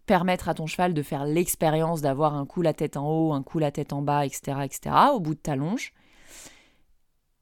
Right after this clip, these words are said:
Mais l'autre moyen que moi j'utilise beaucoup plus et qui, moi, m'intéresse encore plus parce que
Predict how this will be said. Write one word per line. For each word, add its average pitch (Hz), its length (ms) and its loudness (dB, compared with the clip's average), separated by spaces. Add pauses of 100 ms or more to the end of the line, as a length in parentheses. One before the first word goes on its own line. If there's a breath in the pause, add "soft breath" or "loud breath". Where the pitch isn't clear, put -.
(340)
Mais 220 500 4 (400)
l'autre 220 340 4
moyen 202 560 4 (540)
que 208 120 2
moi 208 200 6
j'utilise 190 640 0
beaucoup 180 420 4
plus - 560 -2 (520)
et 233 240 4
qui, - 260 -6
moi, 208 580 4
m'intéresse 202 1080 0 (720)
encore 196 400 4
plus - 560 0
parce 175 260 2
que 226 320 2